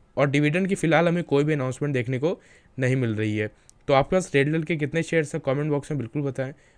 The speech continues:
तो मिलते हैं किसी और वीडियो में किसी और अपडेट के साथ, तब तक के लिए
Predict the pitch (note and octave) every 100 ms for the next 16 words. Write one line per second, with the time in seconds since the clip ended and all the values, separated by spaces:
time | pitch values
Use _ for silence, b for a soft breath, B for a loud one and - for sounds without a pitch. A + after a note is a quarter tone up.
0 | b C3+ C3+ C#3 F#3+ F3+ F3 D3+ D#3+ E3
1 | D#3 D#3+ D3 C3 B2 A#2 A#2 A2+ - A#2+
2 | D#3 D3+ A#2 G#2 - A2+ B2